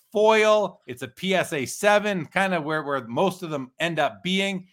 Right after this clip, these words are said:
You can, you can look around, maybe look for a little bit of chipping along the edge. I see some of the top right edge, top, uh, top right of the side edge, top right of the top edge. But this, these cards are, are, you know, you kinda want a bit of that.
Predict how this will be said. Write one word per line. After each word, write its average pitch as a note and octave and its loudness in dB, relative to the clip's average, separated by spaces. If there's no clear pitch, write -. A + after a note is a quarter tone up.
You C#4 -10
can, E4+ -12
you B3+ -6
can D4+ -6
look F3+ -4
around, F3 4
maybe E3 0
look E3+ -4
for E3+ -8
a - -2
little D3 -2
bit C3+ -6
of G#2+ -10
chipping E3+ -4
along C#3 0
the B2 -6
edge. E3 2
I D3 -2
see F3+ -6
some E3 -2
of D3 -4
the B2+ -2
top D#3+ 2
right D3 2
edge, C#3+ 2
top, - 2
uh, B2+ -2
top F#3+ 0
right E3+ -2
of C#3 -6
the A#2+ -12
side E3 2
edge, E3 -4
top E3+ 0
right E3 -4
of C3 -12
the - -20
top E3+ 0
edge. E3+ -2
But C#3 -6
this, F#3 -8
these F#3+ -12
cards G3+ -2
are, D#3 -12
are, C3 -8
you D#3 -10
know, D#3+ -8
you F3 -8
kinda D#4+ -10
want C#3+ -4
a C3 -8
bit A#2 -6
of G#2+ -6
that. F#2 -6